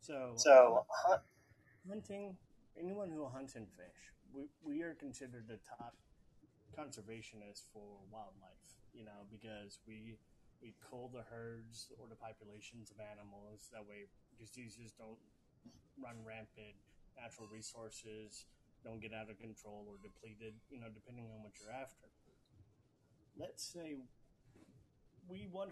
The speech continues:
Speaker 1: hundred percent prove that Bigfoot exists. You know, it's legit. There's no denying it. Do we automatically label, label them as an endangered species?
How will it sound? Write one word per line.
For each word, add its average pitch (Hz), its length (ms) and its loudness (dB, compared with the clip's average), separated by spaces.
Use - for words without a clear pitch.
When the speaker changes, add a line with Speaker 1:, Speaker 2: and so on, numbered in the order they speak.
Speaker 1:
hundred 147 260 -6
percent 113 640 -8
prove 135 280 -4
that 110 220 -10
Bigfoot 113 420 -14
exists. - 560 -20
You 123 120 -12
know, 98 280 -16
it's 127 260 -16
legit. 135 500 -10
There's 120 240 -10
no 131 200 -8
denying 127 520 -8
it. 127 140 -12
Do 139 100 -6
we 156 180 -2
automatically 170 760 -8
label, 123 680 -8
label 127 440 -8
them 107 220 -12
as 104 120 -12
an 107 180 -16
endangered 110 540 -12
species? - 640 -14